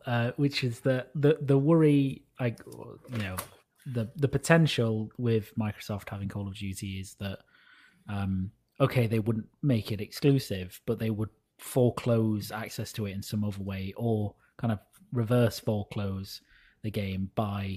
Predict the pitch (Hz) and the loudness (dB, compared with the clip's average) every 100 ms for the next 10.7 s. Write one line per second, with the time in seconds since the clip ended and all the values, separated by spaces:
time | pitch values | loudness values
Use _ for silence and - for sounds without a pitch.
0 | - 113 101 92 90 - 104 101 98 95 | -8 -6 -4 -4 -8 -10 -6 -4 -2 -4
1 | - _ _ _ - - _ _ _ _ | -6 _ _ _ -16 -16 _ _ _ _
2 | _ _ _ _ _ _ _ 147 _ _ | _ _ _ _ _ _ _ -20 _ _
3 | _ _ _ - 131 110 117 110 101 104 | _ _ _ -6 -2 0 0 0 -2 -2
4 | 107 104 101 - 110 110 104 - 98 - | -2 -2 -4 -8 -2 0 -2 -4 -8 -8
5 | - 104 104 98 104 101 95 98 95 - | -8 -6 -6 -6 -6 -4 -4 -4 -6 -10
6 | - 101 95 92 92 104 _ - 98 92 | -8 -4 -4 -6 -8 -14 _ -12 -8 -6
7 | 90 95 104 98 98 92 95 90 95 95 | -6 -2 -2 -2 -6 -6 -4 -4 2 0
8 | 92 92 101 90 92 92 101 107 95 92 | 0 -8 -6 -6 -6 -8 -6 -6 -6 -10
9 | - 95 90 90 - 92 92 101 90 98 | -8 -8 -6 -8 -10 -10 -10 -10 -10 -10
10 | 95 90 90 90 87 90 | -8 -8 -8 -10 -12 -16